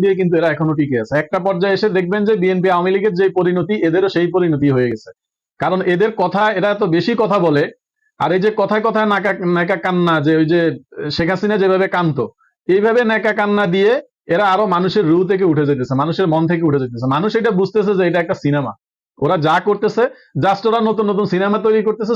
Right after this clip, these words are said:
সেই, সেই সিনেমায় অভিনেতা হিসেবে যেটুকু অভিনয় করা লাগে, অভিনয়টাই ওরা করে যাচ্ছে। বাস্তবিক অর্থে ওদের যত স্লোগান ছিল, ওদের যে ডায়ালগ ছিল, যে সংস্কারের দাবিতে এই আন্দোলন হয়েছে, যে সংস্কারের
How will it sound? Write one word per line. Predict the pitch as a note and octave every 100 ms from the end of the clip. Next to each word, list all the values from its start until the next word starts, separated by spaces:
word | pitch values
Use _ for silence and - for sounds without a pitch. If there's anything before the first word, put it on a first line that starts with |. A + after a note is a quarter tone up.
| A3+
সেই, | A#3
সেই | F#3 - A#3
সিনেমায় | A3 G#3+ A3 A#3+ G3+
অভিনেতা | A3+ A#3+ A3+
হিসেবে | A3+ A#3+
যেটুকু | G#3 G#3+ A3 A#3
অভিনয় | G3+ A3+
করা | A#3 A#3
লাগে, | A#3+ C4
অভিনয়টাই | G#3 F#3 G#3 G3+ F#3+
ওরা | D#3+
করে | D3 B2+ A2+
যাচ্ছে। | - - - _ _ _ _ _ -
বাস্তবিক | C#3 F3+ A#3+ A#3 A#3
অর্থে | A3+ A3+ C4
ওদের | A3 A3+
যত | A#3 A3+
স্লোগান | A3+ G3 G#3+ F3+
ছিল, | E3+ B2+ - _ _ _ _ -
ওদের | E3 G#3+
যে | G3+
ডায়ালগ | G#3+ G3 G3+ A3 G#3+
ছিল, | G#3 D3+ - _ C3
যে | F3+
সংস্কারের | F#3+ F#3+ G3+ A#3 A#3 G#3
দাবিতে | G#3+ G#3 G#3 A3 G3
এই | F#3+
আন্দোলন | F3+ F#3 G3+
হয়েছে, | G3 G3
যে | F3+
সংস্কারের | E3+ F3 E3+ G3 G3